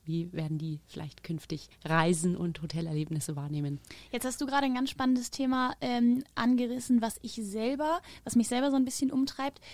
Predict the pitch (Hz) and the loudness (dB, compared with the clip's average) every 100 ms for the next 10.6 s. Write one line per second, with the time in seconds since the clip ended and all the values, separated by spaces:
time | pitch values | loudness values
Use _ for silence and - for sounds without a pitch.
0 | - - 220 233 - 262 269 240 240 - | -14 -2 2 2 2 2 4 0 -2 -2
1 | 240 233 226 240 247 233 226 233 294 277 | -2 0 0 0 0 0 2 2 2 2
2 | 269 - 226 214 226 220 - 214 - 233 | 2 0 -2 0 -2 -2 -4 -6 -2 0
3 | 220 208 226 226 226 - 220 - - 220 | 0 -2 0 2 2 0 -4 -4 -2 0
4 | 220 226 226 - 220 208 - - 269 269 | 0 0 -2 0 -2 -2 -4 -4 2 4
5 | 254 - - - 233 220 226 - 220 214 | 4 0 -18 -4 2 2 2 0 2 2
6 | 214 214 220 220 - 220 214 220 220 - | 0 0 -2 -2 -2 0 2 0 -2 -2
7 | 233 226 226 220 214 - 214 220 226 226 | 2 4 4 2 -2 -4 -2 -2 0 0
8 | 226 208 202 196 202 196 - 214 214 - | 0 0 -4 -4 -4 -4 -4 -6 -6 -8
9 | 196 - 226 - - 220 - 220 202 - | -6 0 0 0 -4 -4 -4 0 0 0
10 | 214 - 220 - 226 | -2 -2 -8 -4 0